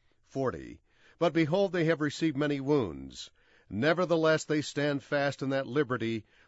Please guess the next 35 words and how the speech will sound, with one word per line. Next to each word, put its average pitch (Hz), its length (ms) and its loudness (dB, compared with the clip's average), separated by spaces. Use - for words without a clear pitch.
wherewith 160 480 2
God 143 320 2
has 120 180 -4
made 123 280 -2
them 131 180 -2
free. 78 600 -4
And 131 180 0
they 165 140 6
are 160 100 6
strict - 380 -4
to 170 80 -2
remember 165 420 2
the 147 100 -2
Lord 147 300 2
their 147 140 0
God 135 340 2
from 131 220 -2
day 127 300 0
to 139 140 -4
day. 87 520 -4
Yea, 139 340 4
they 147 160 2
do 151 200 2
observe 135 340 0
to 139 80 -4
keep 160 240 -6
his 143 140 -2
statutes 143 520 -2
and 131 140 0
his 117 120 -4
judgments, 98 800 -4
and 123 200 0
his 160 180 0
commandments 135 640 0
continually. 104 800 -4